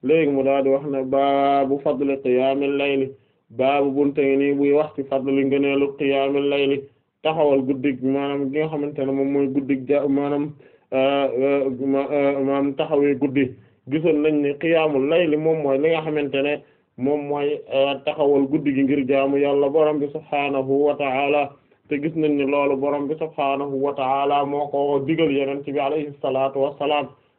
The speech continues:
ne ko qumil layla illa qalila, maanaam na nga jóg guddi gi,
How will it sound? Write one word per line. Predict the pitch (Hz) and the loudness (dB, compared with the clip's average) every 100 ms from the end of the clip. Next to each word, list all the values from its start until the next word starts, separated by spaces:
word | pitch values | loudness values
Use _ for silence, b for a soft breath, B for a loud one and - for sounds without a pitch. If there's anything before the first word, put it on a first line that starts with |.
| - | -4
ne | 160 | 0
ko | 151 | 0
qumil | - 165 147 143 | 0 0 2 -2
layla | 139 139 143 147 | 0 0 0 -2
illa | 156 147 143 143 143 | -2 -2 0 -2 -2
qalila, | 131 139 143 143 139 - b b - | -2 0 0 0 -2 -6 b b -8
maanaam | 135 147 147 | -4 -2 0
na | 156 | 2
nga | 156 | 2
jóg | 135 135 120 | 2 -2 0
guddi | 139 139 | -2 0
gi, | 135 | 0